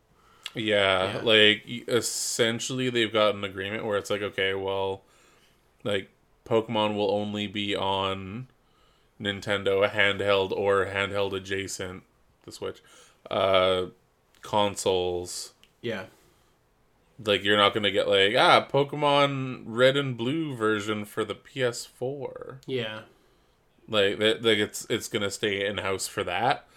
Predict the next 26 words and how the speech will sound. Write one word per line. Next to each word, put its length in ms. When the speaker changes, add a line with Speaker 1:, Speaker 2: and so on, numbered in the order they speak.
Speaker 2:
Mm-hmm. 240
Speaker 1:
but 240
it 220
sounds 260
like 140
for 160
anything 380
else, 240
they're 100
more 280
or 60
less 220
allowed 400
to 300
pick 200
and 100
choose 300
who 340
and 300
what 200
they 100
wanna 240
work 280
with. 340
Speaker 2:
Yeah. 280
Speaker 1:
So, 640